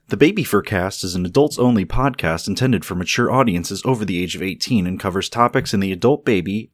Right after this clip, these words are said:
age play, and baby fur communities. Listener discretion is advised. Funding for the Baby Fur Cast is provided by these lovely patrons on our Patreon.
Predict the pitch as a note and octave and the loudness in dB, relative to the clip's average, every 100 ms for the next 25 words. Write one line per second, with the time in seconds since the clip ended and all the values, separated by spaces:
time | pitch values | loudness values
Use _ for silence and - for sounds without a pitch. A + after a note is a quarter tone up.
0 | - C3+ C3 - E2+ E2 - A2+ A#2 C3 | 0 0 0 -6 -4 -4 -2 2 4 4
1 | G#2 - F#2+ - G#2+ A#2+ F2+ D2 D2 - | 0 -2 -6 0 2 4 2 -4 -12 -14
2 | _ _ _ C#3 D3 A2+ F#2 F#2+ - A2+ | _ _ _ 0 2 2 0 -2 0 0
3 | - E2+ E2 D#2+ F2+ E2+ C#2 D2 - _ | 0 -8 -10 -6 -4 -4 -8 -12 -16 _
4 | _ _ _ _ _ - E3 G3+ D3+ G#2 | _ _ _ _ _ 2 4 4 4 2
5 | F#2 G#2 A2+ D#2+ E2 - D#2+ D#2+ F#2 - | 4 4 2 -2 -6 -6 -8 -8 -8 -2
6 | G2 A#2 A2+ F#2 F2+ F#2 F#2 A#2 E3+ G2 | 4 4 4 2 0 -2 0 2 2 0
7 | D#2+ C3 C3+ D#2+ D#2+ - G2 A#2 B2 C3+ | -2 -4 -4 -6 -6 -2 2 2 4 2
8 | D#3+ G2 E2 C#2+ D2 | 4 -2 -2 -6 -14